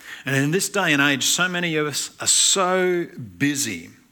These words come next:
so constantly doing stuff, that God often has to take drastic steps in order to get our attention and get us just to be still and spend some time with him.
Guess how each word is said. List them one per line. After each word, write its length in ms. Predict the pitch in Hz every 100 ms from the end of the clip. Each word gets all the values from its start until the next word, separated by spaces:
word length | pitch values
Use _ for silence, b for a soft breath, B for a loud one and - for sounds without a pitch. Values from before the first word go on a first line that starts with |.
| _ -
so 340 | - - 180
constantly 720 | 170 - 185 180 - 175 160 139
doing 440 | 101 135 151 143
stuff, 760 | 135 - 78 78 - - - -
that 80 | 151
God 320 | 120 185 185
often 220 | 185 196
has 160 | 175 170
to 80 | 151
take 340 | - 139 127
drastic 560 | 101 127 185 180 - 190
steps 440 | - - 190 180
in 80 | 135
order 220 | 139 147
to 120 | 143 123
get 300 | 117 147 175
our 200 | 165 160
attention 440 | - 160 175 131
and 200 | 110 107
get 140 | 147
us 100 | 185
just 260 | - 180 -
to 180 | 127 -
be 140 | 120
still 680 | 104 - - 160 202 139 85 - - _ _ B B B B B B
and 80 |
spend 260 | - 120 117
some 120 | 113
time 260 | 101 117 120
with 160 | 107
him. 260 | - 78 101